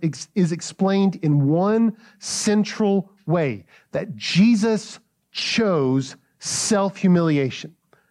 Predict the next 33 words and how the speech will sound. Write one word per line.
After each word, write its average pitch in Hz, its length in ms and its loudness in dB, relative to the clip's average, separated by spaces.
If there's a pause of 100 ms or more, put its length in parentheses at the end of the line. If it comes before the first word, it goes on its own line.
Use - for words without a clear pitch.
(120)
That's 151 200 -6
what 196 100 4
he 196 80 2
chose. 147 540 -4 (880)
So 170 200 -2
what 175 180 2
I 254 40 0
wanna 262 260 0
do 226 220 2
over 190 120 0
the 190 60 2
next 190 240 -2
few 208 120 4
minutes 151 380 2
is 127 100 -6
I 139 60 0
want 160 240 0
us 185 140 -6
to 180 80 2
walk 185 480 2
through 170 680 2 (300)
Jesus' 208 800 2 (160)
action 208 720 -2
of 156 200 -2 (180)
emptying 202 720 4 (180)
himself. 180 440 0
We've - 280 -8
got 170 100 -6
two 220 200 4
aims. 131 260 -2
One 160 220 0
of 190 80 0
them 185 180 2